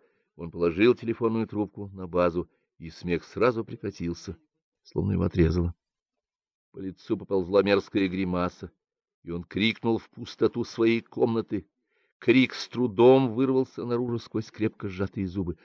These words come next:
«Твою мать!» Подняв крышку ноутбука, Гладден включил его и нашёл директорию с фотографиями. «Экран хорош для ноутбука», но графическая система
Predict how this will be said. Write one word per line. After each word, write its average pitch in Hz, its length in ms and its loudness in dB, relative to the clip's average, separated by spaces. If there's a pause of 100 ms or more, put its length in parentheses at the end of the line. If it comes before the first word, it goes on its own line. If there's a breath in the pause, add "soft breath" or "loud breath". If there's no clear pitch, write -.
(140 soft breath)
«Твою - 840 0 (100)
мать!» 82 420 -6 (3000)
Подняв 160 500 8
крышку 185 520 0
ноутбука, 104 720 0
Гладден 123 640 2
включил 143 600 -6
его 156 340 2 (560)
и - 60 -20
нашёл 104 300 2
директорию 110 540 2
с - 40 -8
фотографиями. 90 800 0 (1000)
«Экран 117 540 4
хорош 117 440 8
для 90 160 4
ноутбука», 95 720 2 (600)
но 90 200 -12
графическая 104 840 -4
система 104 640 0